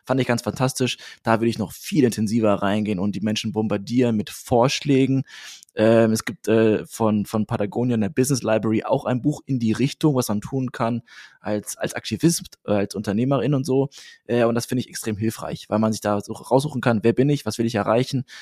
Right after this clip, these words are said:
und da einfach Vorschläge braucht. Und die sind, wie ihr gesagt habt, manchmal einfach einfach, einfach auf die Straße gehen und die, äh, die, die, die Meinung sagen oder Extremfall, wie du es auch in einem anderen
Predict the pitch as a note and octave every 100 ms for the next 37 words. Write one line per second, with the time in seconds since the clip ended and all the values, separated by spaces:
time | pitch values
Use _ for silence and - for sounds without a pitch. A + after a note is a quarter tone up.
0 | - - - G#2+ G#2+ G#2 G#2 - A2+ -
1 | G2+ F#2 G2 A#2 A#2+ - - - - _
2 | B2+ C3+ C3 D3+ C#3+ A#2 G#2+ A2+ - A2+
3 | G2 G#2 - G#2+ G2 - A2 - - _
4 | G#2 C3 G#3+ A3+ A2+ G#2 G#2+ - - -
5 | - A2+ A#2 G#2 - A2+ - A2 G2 G2
6 | - G#2 - - G#2 C#3 C3 B2+ C3 C3+
7 | - - - - A#2 G#2+ - - - A#2
8 | A#2+ A2 G#2+ G#2 - - G2+ - - G#2+
9 | G2+ B2 A#2+